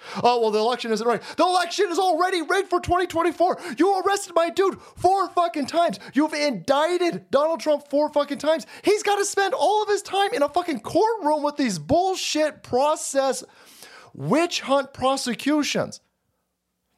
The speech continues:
That's already rigged. That's already rigged. So the dude who is in court right, instead of campaigning, 'cause he's in fucking court over paperwork, over bullshit persecution,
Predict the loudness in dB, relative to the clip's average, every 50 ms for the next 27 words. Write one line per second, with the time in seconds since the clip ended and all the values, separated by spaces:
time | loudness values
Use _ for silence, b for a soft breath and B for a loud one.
0 | _ 2 2 4 2 -2 -2 0 2 2 4 2 2 0 -2 0 0 2 2 2
1 | 2 0 -2 -4 -2 0 0 0 0 0 -4 -10 -18 _ _ _ _ _ 0 0
2 | 2 2 2 2 2 2 2 2 0 0 -2 -4 -2 -2 -4 -4 B B B -2
3 | 0 0 0 b b b b b 0 2 2 2 0 0 0 0 2 0 -2 -2
4 | -2 0 0 2 2 0 0 -2 -8 _ _ -4 -2 -2 -2 -2 -4 -4 0 2
5 | 2 2 2 0 -2 -2 -2 0 -2 -4 -4 -2 0 0 0 0 0 -2 -4 -6
6 | -4 -2 -2 -2 -2 -4 0 0 0 2 2 0 0 0 0 0 -2 -4 -4 -6
7 | -2 0 0 0 -2 -4 0 0 0 0 -2 -4 -6 -6 -4 0 2 2 2 2
8 | 0 -6 B B B B B 2 2 2 2 2 0 0 0 0 -2 -6 -10 _
9 | -2 0 0 0 0 0 2 2 2 2 0 -2 -2 0 0 2 0 0 -2 -4
10 | -8 -16 _ _ _ _ _ _ _ _ _ _ _ _ _ _ _ _ _ _
11 | _ _ _ _ _ _ _ 2 2 2 4 2 0 0 0 0 0 0 0 0
12 | -2 -2 -2 -2 -2 -2 0 0 0 0 0 -2 -6 -6 -4 -4 -2 0 0 0
13 | -2 -2 -2 -2 -2 -2 -4